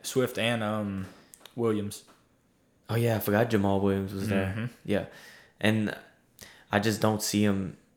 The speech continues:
Speaker 1: Fred Warner's best linebacker in the league, correct?
Speaker 2: Richard Sherman, yeah, no, no, no, yes, for sure.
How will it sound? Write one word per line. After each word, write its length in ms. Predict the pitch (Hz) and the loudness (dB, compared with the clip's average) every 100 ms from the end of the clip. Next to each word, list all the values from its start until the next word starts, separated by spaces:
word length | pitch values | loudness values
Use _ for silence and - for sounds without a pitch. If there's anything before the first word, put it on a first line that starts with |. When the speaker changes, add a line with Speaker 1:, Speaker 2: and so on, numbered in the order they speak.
| - | -20
Speaker 1:
Fred 260 | - 131 113 | -6 -4 -2
Warner's 320 | 117 107 104 | -2 -4 -6
best 240 | 101 104 104 | -6 -6 -4
linebacker 320 | 104 101 98 | -4 -4 -6
in 60 | 95 | -8
the 60 | |
league, 180 | 98 95 | -8 -6
correct? 300 | 90 92 - _ _ - | -8 -8 -10 _ _ 4
Speaker 2:
Richard 280 | 147 165 - | 6 6 4
Sherman, 360 | 131 127 110 113 | 6 6 4 6
yeah, 280 | 113 95 98 | 6 6 4
no, 140 | 110 | 4
no, 100 | 101 | 4
no, 140 | 90 | 0
yes, 340 | 85 92 - - | 2 0 0 -6
for 140 | - | -4
sure. 360 | 98 107 82 | 0 2 0